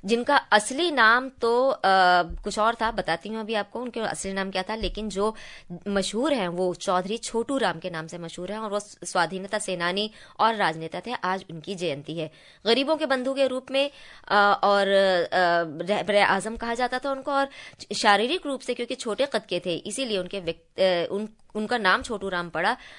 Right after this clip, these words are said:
हालांकि, अ, उनका असली नाम राय रिछपाल था। सभी प्यार से उन्हें छोटू कहकर पुकारते थे। फिर स्कूल के रजिस्टर में भी जाने अनजाने उनका नाम छोटू राम ही दर्ज कर लिया गया और यहीं से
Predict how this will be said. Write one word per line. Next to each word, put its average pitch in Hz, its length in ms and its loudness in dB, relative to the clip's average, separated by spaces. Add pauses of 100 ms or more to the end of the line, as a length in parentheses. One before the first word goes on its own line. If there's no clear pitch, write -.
हालांकि, 254 580 -2 (280)
अ, 208 340 6
उनका 233 240 0
असली 240 340 -2
नाम 190 300 2 (200)
राय 196 400 4
रिछपाल 175 480 -2
था। 156 300 -4 (300)
सभी 269 260 0
प्यार 269 220 6
से 254 120 -6
उन्हें 262 140 -6
छोटू 247 240 -4
कहकर 247 280 -4
पुकारते 233 440 -2
थे। 254 100 -4
फिर 240 120 -2
स्कूल 196 240 -4
के 180 120 -4
रजिस्टर 226 420 -2
में 262 160 -4
भी 262 100 -4
जाने 240 260 -2
अनजाने 240 280 -6
उनका 240 200 -8
नाम 233 160 -6
छोटू 185 260 -6
राम 180 220 0
ही 254 80 -6
दर्ज 247 220 -2
कर 262 140 -2
लिया 269 140 -2
गया 294 200 -4
और 359 120 -8
यहीं 240 280 -6
से 165 240 -2